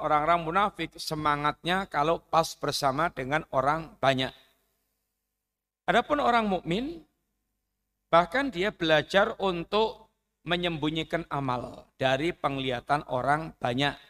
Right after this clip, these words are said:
Amal-amal yang bisa disembunyikan. Bukan amal-amal yang harus tetap ditunjukkan. Nggak pernah kelihatan sholat jamaah ke masjid, alasannya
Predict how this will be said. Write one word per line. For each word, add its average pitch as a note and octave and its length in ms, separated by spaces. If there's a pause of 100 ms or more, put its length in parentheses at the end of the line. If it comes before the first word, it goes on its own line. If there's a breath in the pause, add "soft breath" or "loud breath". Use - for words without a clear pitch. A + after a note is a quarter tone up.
(400)
Amal-amal D3 800
yang C3 180
bisa C3 240
disembunyikan. E3 960 (920)
Bukan E3+ 240
amal-amal D#3+ 960
yang E3+ 400 (720)
harus C#3 400
tetap - 400
ditunjukkan. F#3+ 880 (2250)
Nggak D#3 240
pernah A3 240
kelihatan G#3 400
sholat G3 320
jamaah E3 320
ke F#3 160
masjid, F#3+ 400 (560)
alasannya F3 800